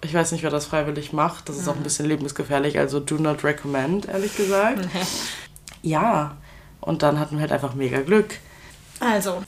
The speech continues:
Speaker 2: wir sind gestern Morgen mit dem Zug halt losgefahren.
Speaker 1: Mhm.
Speaker 2: Und, ähm, hatten dann schon eine richtig schöne Zugfahrt, wo es einfach die ganze Zeit geschneit hat. Und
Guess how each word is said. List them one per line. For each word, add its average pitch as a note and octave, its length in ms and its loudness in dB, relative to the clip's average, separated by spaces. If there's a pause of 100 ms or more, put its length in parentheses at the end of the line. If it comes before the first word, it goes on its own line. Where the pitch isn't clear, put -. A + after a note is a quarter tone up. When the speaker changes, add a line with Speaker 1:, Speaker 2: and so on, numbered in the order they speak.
Speaker 2:
wir A3 120 0
sind A3+ 420 4
gestern G3 360 0
Morgen G3 340 2
mit F#3+ 140 -6
dem F3+ 140 -8
Zug G3+ 220 -4
halt E3 120 -8
losgefahren. G#3+ 580 0 (560)
Speaker 1:
Mhm. D#3 340 0 (140)
Speaker 2:
Und, G3+ 720 0
ähm, F#3+ 680 0
hatten G#3 200 -6
dann F#3+ 160 -4
schon F#3+ 180 -4
eine F3+ 200 0
richtig G3 340 -2
schöne F#3 320 -2
Zugfahrt, G3 640 0
wo F#3+ 60 0
es F3 120 0
einfach F3 200 -4
die F#3 120 -4
ganze F3+ 280 0
Zeit - 280 0
geschneit F3+ 580 -2
hat. G#3+ 480 -2
Und F#3+ 300 0